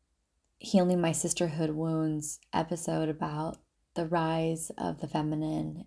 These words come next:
and Mary Magdalene, the rise of her essence and her energy in this period of time right now. It, it ties into a, I was about to say a little bit, but no, that's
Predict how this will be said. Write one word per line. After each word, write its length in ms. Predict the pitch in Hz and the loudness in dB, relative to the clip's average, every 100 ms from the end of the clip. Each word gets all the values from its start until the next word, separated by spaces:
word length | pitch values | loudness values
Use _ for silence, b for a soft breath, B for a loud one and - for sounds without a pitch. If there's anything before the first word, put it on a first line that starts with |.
| - | -4
and 560 | 160 156 151 156 151 - b b b b - | -2 0 0 0 0 -4 b b b b 0
Mary 260 | 180 180 170 | 4 6 6
Magdalene, 920 | 165 156 165 170 160 156 156 151 151 _ - | 4 4 4 2 2 2 0 -2 -8 _ -2
the 100 | 165 | 2
rise 320 | 165 165 160 | 4 4 4
of 100 | 165 | -2
her 300 | - 165 - - | -2 0 0 0
essence 400 | 165 - 160 160 | 0 0 0 -2
and 120 | 151 | -4
her 120 | 160 | -4
energy 760 | - 160 165 151 165 156 151 - _ _ _ _ _ _ _ _ _ _ | 0 0 0 0 0 0 -2 -6 _ _ _ _ _ _ _ _ _ _
in 100 | 185 | 0
this 140 | 170 151 | 0 0
period 340 | - 175 170 | 2 4 6
of 120 | 160 | 4
time 340 | 160 - 175 175 | 0 0 2 4
right 220 | 170 175 | 2 2
now. 420 | 165 156 156 160 - _ _ _ _ _ _ | 2 2 0 -2 -6 _ _ _ _ _ _
It, 200 | - 208 214 | 4 6 6
it 100 | 208 | 4
ties 340 | 220 233 220 | 8 8 8
into 380 | 202 196 - 185 | 6 4 4 4
a, 180 | 170 - _ _ _ _ _ _ - _ _ _ _ - | 4 0 _ _ _ _ _ _ -20 _ _ _ _ 6
I 100 | 151 | 6
was 120 | 147 | 8
about 180 | 147 - | 6 4
to 60 | |
say 180 | 160 147 | 2 2
a 60 | - | 4
little 200 | 160 156 | 4 4
bit, 320 | - 165 - | 2 -4 2
but 180 | - - | 2 4
no, 220 | 202 - - | 4 4 2
that's 480 | 180 - - - | 0 0 -2 -2